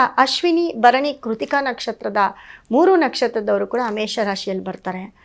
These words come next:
So ಈ ಮೂರು ನಕ್ಷತ್ರಕ್ಕೆ ಅಧಿಪತಿ, ಆ, ಕೇತು, ಅಶ್ವಿನಿ ನಕ್ಷತ್ರಕ್ಕೆ ಅಧಿಪತಿ ಕೇತು ಆಗಿರ್ತಾರೆ,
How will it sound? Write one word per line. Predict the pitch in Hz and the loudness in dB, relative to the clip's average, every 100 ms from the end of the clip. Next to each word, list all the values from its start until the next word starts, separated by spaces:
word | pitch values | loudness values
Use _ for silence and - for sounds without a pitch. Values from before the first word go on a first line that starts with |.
| - _ - | -20 _ 2
So | 269 254 | 4 4
ಈ | 294 269 | 2 -4
ಮೂರು | 254 254 320 415 415 | -2 0 4 6 6
ನಕ್ಷತ್ರಕ್ಕೆ | 339 - - 247 - - - 277 214 254 _ _ _ - | 4 2 -2 -2 -4 -6 -2 0 0 -6 _ _ _ -2
ಅಧಿಪತಿ, | 214 302 302 262 294 240 202 - _ _ _ _ - | 4 4 4 2 0 -2 -4 -8 _ _ _ _ -6
ಆ, | 208 208 190 | 0 0 0
ಕೇತು, | 185 - 247 294 262 208 | -4 2 4 4 2 0
ಅಶ್ವಿನಿ | 196 208 - 302 302 | 0 -2 0 0 0
ನಕ್ಷತ್ರಕ್ಕೆ | 285 262 247 240 214 220 | -2 -4 -4 -4 -6 -4
ಅಧಿಪತಿ | 202 196 196 202 | -4 -4 -6 -6
ಕೇತು | 196 196 190 220 | -4 -4 -4 -6
ಆಗಿರ್ತಾರೆ, | 190 175 170 202 185 | -6 -6 -8 -4 -4